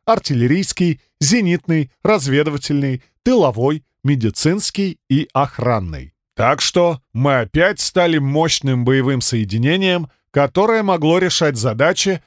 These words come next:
на уровне полка или бригады. Снова я стал командиром роты. Сигвардсона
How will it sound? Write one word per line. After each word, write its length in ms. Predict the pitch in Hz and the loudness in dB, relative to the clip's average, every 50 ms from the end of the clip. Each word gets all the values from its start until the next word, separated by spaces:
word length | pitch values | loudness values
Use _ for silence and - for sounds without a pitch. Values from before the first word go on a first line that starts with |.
| _ _ - | _ _ -4
на 180 | 147 156 160 147 | -2 0 2 2
уровне 480 | 139 139 151 175 190 170 165 175 175 | 4 2 2 2 2 0 0 -2 -4
полка 600 | - - - 139 123 110 - - 123 110 107 104 - _ - | -4 -2 0 0 0 -2 -4 -6 -4 -4 -4 -4 -6 _ -4
или 240 | 113 107 95 95 | -4 -2 -2 -2
бригады. 600 | 104 107 127 143 135 143 190 196 151 110 82 - _ _ _ _ _ _ _ _ _ | 0 0 0 0 2 2 0 0 0 -4 -8 -14 _ _ _ _ _ _ _ _ _
Снова 540 | - - - - 135 156 185 220 226 208 202 | -6 -4 -2 0 2 2 2 2 2 2 0
я 160 | 180 170 160 | 0 0 0
стал 340 | 135 - - 170 156 147 139 | -2 -2 0 0 0 0 0
командиром 640 | - 151 139 143 147 143 131 127 139 131 120 117 | -2 -2 0 0 0 0 0 0 0 0 0 -2
роты. 440 | 117 143 175 196 196 - 190 180 156 _ _ _ _ - | 0 0 0 0 0 -2 -6 -6 -6 _ _ _ _ -4
Сигвардсона 960 | - - - 160 220 262 226 196 180 156 - - - 131 117 107 92 80 | -2 0 2 2 2 2 2 2 0 0 0 0 -2 -2 -2 -4 -6 -10